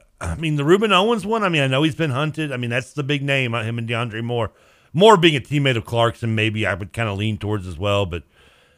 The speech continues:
you know, watch me not get either of those two or any of those three, and somehow in, in the long run it, it, it comes out. But, I mean, outside those three, though, if someone had dropped, I probably wouldn't have noticed as easily until Mike had brought it up.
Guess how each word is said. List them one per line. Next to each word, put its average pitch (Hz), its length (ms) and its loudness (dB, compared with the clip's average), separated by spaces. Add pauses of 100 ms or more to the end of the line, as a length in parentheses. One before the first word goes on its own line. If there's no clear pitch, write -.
you 101 80 -6
know, 95 120 -4
watch 85 220 -4
me 87 80 -6
not 78 240 -6
get 82 160 -10
either 80 180 -8
of 76 40 -8
those 78 240 -8
two 80 220 -6
or 80 120 -8
any 92 120 -4
of 80 80 -8
those 76 140 -12
three, 82 240 -8
and 73 100 -12
somehow 78 420 -10
in, 78 160 -10
in 85 140 -10
the 78 80 -10
long 78 240 -8
run 76 340 -8 (460)
it, 87 360 -10
it, 90 80 -12
it - 60 -20
comes 92 320 -12
out. 78 240 -8
But, 80 140 -10 (920)
I 139 120 -2
mean, 165 160 2 (220)
outside 190 500 6
those 160 240 2
three, 135 320 0
though, 151 540 6 (140)
if 113 160 -10
someone 147 340 2
had 131 100 0
dropped, 117 500 4
I 92 80 -4
probably 104 560 -2
wouldn't 95 300 -4
have 85 180 -6
noticed 85 400 -8
as 87 140 -10
easily 90 400 -8
until 82 260 -8
Mike 76 280 -10
had 71 120 -18
brought 71 240 -10
it 69 140 -14
up. 67 260 -12